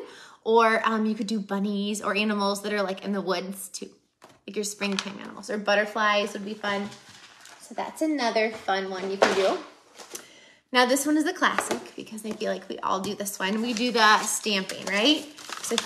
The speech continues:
here is one, try. Um, and this is how I keep my things I use for stamping. So I typically wash them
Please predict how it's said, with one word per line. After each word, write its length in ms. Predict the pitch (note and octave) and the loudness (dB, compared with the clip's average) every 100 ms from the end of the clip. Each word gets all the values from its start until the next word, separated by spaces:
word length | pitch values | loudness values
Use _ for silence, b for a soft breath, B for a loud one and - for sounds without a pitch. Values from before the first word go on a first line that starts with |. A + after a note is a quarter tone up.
| G#3 | 0
here 180 | F#3+ G#3 | 2 2
is 220 | C#4 C#4 | 2 0
one, 720 | C4+ A#3+ A3+ A3+ A#3 A#3+ C4 - | 2 2 2 2 2 0 -2 -8
try. 960 | - A#3+ G3+ F3 F3+ F#3+ F#3+ A3 F#4 A4+ - B B B B B - - - | -10 -2 2 2 4 2 2 2 2 0 -6 B B B B B -20 -18 -6
Um, 540 | G#3+ F#3+ F3 F#3+ A3 - - - _ | -2 0 -2 -6 -12 -14 -20 -20 _
and 200 | A3+ A#3+ - - | 0 0 -2 -6
this 220 | - A3+ F4+ | -2 0 0
is 140 | F#4+ | 2
how 120 | D#4 C4 | 6 6
I 180 | C4 | 6
keep 400 | C#4 - C4+ - - - - - - - | 4 0 -2 -2 -12 -8 -2 -2 -4 0
my 760 | A3+ G#3+ G3+ G3 G#3+ A3+ A#3 - - | 6 8 8 6 4 4 4 0 -12
things 420 | - A#3 A3+ B3 | -6 -2 0 0
I 60 | |
use 260 | A#3 A3+ A3+ | 2 2 0
for 140 | - | -4
stamping. 360 | G#3 G#3 G#3+ A#3 | -4 -2 -2 -2
So 120 | A#3+ | 2
I 80 | A3 | 0
typically 540 | F#3+ - G#3 B3+ F#4 | 0 -2 -2 2 4
wash 380 | F4 A#3+ G#3+ - | 8 8 6 2
them 280 | - F#3 G3 | -4 -2 -2